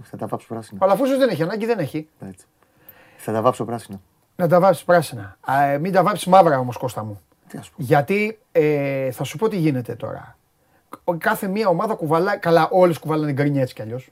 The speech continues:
Speaker 2: μην ασχολείσαι,
Speaker 1: Ναι,
Speaker 2: ειδικά στην
Speaker 1: το-,
Speaker 2: Ελλάδα.
Speaker 1: αυτό έχω αφουγκραστεί, κύριε
Speaker 2: Ε,
Speaker 1: Γιώργη, από τους
Speaker 2: εννοεί-,
Speaker 1: άλλους.
Speaker 2: εννοείται, μην ασχολείσαι. Απλά η κάθε μία έχει κάποιες καβάτζες, άλλες τις βλέπει ο κόσμος, άλλες όχι. Δηλαδή,
Speaker 1: Μμμ.
Speaker 2: ας πούμε, οι,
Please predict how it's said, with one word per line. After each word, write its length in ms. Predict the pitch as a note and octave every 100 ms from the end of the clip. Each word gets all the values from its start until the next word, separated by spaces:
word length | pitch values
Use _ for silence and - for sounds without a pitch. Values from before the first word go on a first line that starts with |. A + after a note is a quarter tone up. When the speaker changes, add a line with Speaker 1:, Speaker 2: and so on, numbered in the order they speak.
| -
Speaker 2:
μην 120 | B2
ασχολείσαι, 440 | A#2+ G#2 G#2 C3+ - _
Speaker 1:
Ναι, 160 | G#2+ F#2+
Speaker 2:
ειδικά 180 | A2
στην 100 | G#2 A2
Speaker 1:
το-, 40 |
Speaker 2:
Ελλάδα. 120 | A2 A2
Speaker 1:
αυτό 100 | C#3
έχω 120 | A#2+
αφουγκραστεί, 440 | A2 G#2 G2+ G2+ G2+
κύριε 140 | G2+
Speaker 2:
Ε, 20 |
Speaker 1:
Γιώργη, 160 | G#2 A2
από 80 | F#3
τους 80 | F#3
Speaker 2:
εννοεί-, 120 | F3
Speaker 1:
άλλους. 140 | D#3+ -
Speaker 2:
εννοείται, 420 | G3+ A3+ G#3 B2+
μην 140 | D3
ασχολείσαι. 460 | D3+ - A2 - - - -
Απλά 240 | E3 C4
η 40 | C4
κάθε 220 | A#3 F#3
μία 120 | A3+
έχει 160 | A#3 A3
κάποιες 260 | A#3 A3+
καβάτζες, 480 | - F#3 F#3+ C3+ B2+
άλλες 160 | G3 F3
τις 120 | D#3+
βλέπει 220 | E3 F3
ο 40 | D#3+
κόσμος, 340 | A3 G#3 -
άλλες 220 | F#3 E3
όχι. 280 | D#3+ - G#2+ -
Δηλαδή, 280 | D3 D#3 F#3+
Speaker 1:
Μμμ. 60 |
Speaker 2:
ας 80 | C#3
πούμε, 280 | G#3+ A#3 F#3+ - - - _
οι, 120 | A3